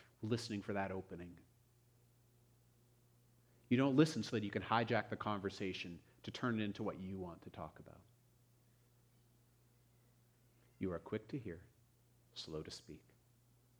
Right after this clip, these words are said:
And as you give the other person space, space to talk, space to open up, their true heart begins to emerge.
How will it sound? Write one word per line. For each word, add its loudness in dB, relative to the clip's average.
And -2
as -4
you 0
give 6
the 8
other 6
person 0
space, -8
space -2
to -10
talk, 0
space -2
to -12
open -6
up, -10
their 8
true 4
heart 2
begins -6
to -6
emerge. -6